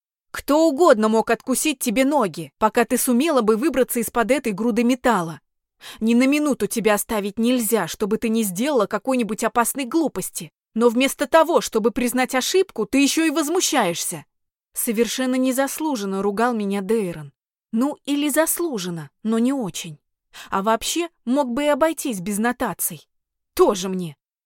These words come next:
Ненавижу, когда читают нотации, какими заслуженными они бы не были. "Капитан, если вы не в настроении,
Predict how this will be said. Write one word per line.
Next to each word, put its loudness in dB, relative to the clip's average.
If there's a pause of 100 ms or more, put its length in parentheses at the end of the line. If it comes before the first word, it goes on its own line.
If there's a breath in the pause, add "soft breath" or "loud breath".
(340)
Ненавижу, 0
когда 0
читают 0
нотации, 0
какими 0
заслуженными 0
они -2
бы -2
не -2
были. -8 (720)
"Капитан, -2 (560)
если -2
вы -2
не 2
в -2
настроении, -2